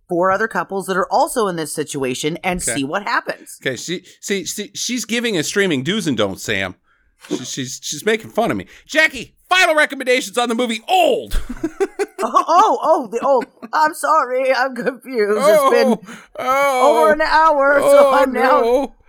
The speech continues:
Speaker 1: two years older in my mind.
Speaker 2: I can't find
Speaker 1: Uh,
Speaker 2: my keys.
Speaker 1: <laughs> uh, I'm gonna,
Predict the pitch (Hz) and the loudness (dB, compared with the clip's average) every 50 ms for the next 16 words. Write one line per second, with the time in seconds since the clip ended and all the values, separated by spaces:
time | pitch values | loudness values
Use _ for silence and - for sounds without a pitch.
0 | - - - _ _ - - - 294 311 320 302 285 269 269 277 269 208 269 233 | -20 -20 -20 _ _ -20 -12 -10 -6 -4 -4 -2 -2 -2 -4 -4 -4 -2 0 2
1 | 247 254 254 247 226 220 220 226 226 226 214 208 196 196 202 196 208 220 214 202 | 4 4 4 4 2 2 2 2 2 2 0 0 0 0 0 0 0 0 0 0
2 | 185 180 185 208 214 185 - - 226 254 254 - 233 240 247 233 233 - - 240 | 0 0 -2 -4 -8 -8 -4 -2 -2 -2 -2 0 2 2 2 2 0 0 2 4
3 | - - - - 226 240 254 240 262 - - 247 330 302 190 202 - - 226 247 | 6 6 4 4 4 2 2 0 -2 -2 -2 0 0 0 0 0 -2 -2 0 0
4 | 311 294 262 - - 302 - 302 - - 269 302 - - - - - - - - | -2 -2 -4 -4 -6 -10 -10 -10 -10 -10 -10 -10 -8 -10 -10 -8 -8 -8 -10 -6
5 | - 679 740 740 - _ _ _ _ _ _ _ _ _ _ _ - - 254 - | -4 -4 -4 -4 -8 _ _ _ _ _ _ _ _ _ _ _ -20 -20 -20 -10
6 | _ - 240 247 240 - 269 311 381 359 320 247 | _ 0 2 2 2 0 -2 -4 -6 -6 -8 -8